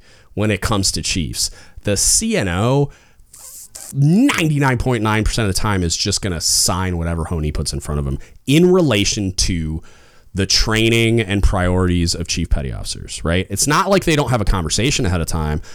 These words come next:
because the mcpon has to take the C N O's priorities, which also exist, and make sure that those are applied to all the things that, that he's doing. But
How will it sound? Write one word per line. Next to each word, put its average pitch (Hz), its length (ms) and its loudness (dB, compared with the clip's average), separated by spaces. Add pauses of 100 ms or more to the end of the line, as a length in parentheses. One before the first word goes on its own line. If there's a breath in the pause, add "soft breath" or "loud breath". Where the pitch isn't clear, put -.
(260 loud breath)
because 110 640 2
the 110 80 -2
mcpon 95 640 0 (200 soft breath)
has 107 420 -2
to 98 460 -2 (240 loud breath)
take - 300 0
the 101 80 -4
C 104 280 0
N 90 100 -2
O's 165 220 4
priorities, 76 580 -4
which 76 140 -4
also 107 320 -2
exist, 76 480 -6 (320 loud breath)
and 98 320 0
make 123 220 0
sure 131 320 2
that 110 180 -2
those 107 280 2
are 90 440 0 (420 soft breath)
applied 107 680 0
to 117 260 0
all 104 180 2
the 104 80 -2
things 107 340 -2
that, 95 360 -2
that 95 220 -2
he's 95 200 -2
doing. 135 420 0
But 107 380 0